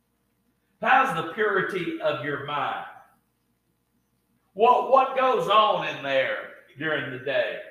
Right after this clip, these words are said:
You, you, you think about this, the word pure here in, in, in Hebrew, in Phil-, Philippians chapter four, this is haginos.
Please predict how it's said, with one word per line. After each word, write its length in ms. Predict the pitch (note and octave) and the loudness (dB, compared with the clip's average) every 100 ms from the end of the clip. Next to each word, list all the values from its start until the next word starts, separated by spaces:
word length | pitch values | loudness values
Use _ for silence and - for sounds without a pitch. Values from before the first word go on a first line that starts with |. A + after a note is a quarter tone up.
| - _ _ _ _ _ _ _ _ _ _ | -20 _ _ _ _ _ _ _ _ _ _
You, 180 | F3+ E3+ | -12 -12
you, 260 | E3+ F#3 F#3 | -10 -12 -12
you 260 | F#3+ G3 | -14 -14
think 240 | A#3+ A#3 - | -10 -10 -6
about 280 | F#3 F#3 | -2 -2
this, 200 | F3+ E3 | -4 -6
the 100 | - | -8
word 420 | F3 C4 A#3 - - | -6 -4 -4 -6 -10
pure 560 | A3 G#3+ F#3+ D3+ - D3+ | 2 4 4 0 -4 -8
here 300 | D3 C3 - - - | -8 -8 -10 -14 -8
in, 120 | D#3 - D3+ C3 - - | -6 -6 -8 -10 -16 -16
in, 140 | C#3+ C#3 | -14 -12
in 100 | D#3 | -10
Hebrew, 320 | D#3 - - | -10 -10 -6
in 200 | C#3+ C#3 | -6 -4
Phil-, 640 | C#3+ D3+ - - _ - C#3+ - - | -6 -6 -8 -20 _ -20 -18 -18 -8
Philippians 400 | D3 D3 C#3+ - | -8 -6 -10 -8
chapter 220 | D3+ B2+ - | -8 -8 -4
four, 340 | D#3 D3 - | -2 -2 -4
this 200 | D3 C#3 C#3+ - _ _ | -4 -4 -6 -18 _ _
is 200 | C3+ C3 B2+ - _ - | -8 -8 -10 -20 _ -8
haginos. 520 | F3+ D#3+ C3+ A#2 - | -4 -4 -4 -6 -8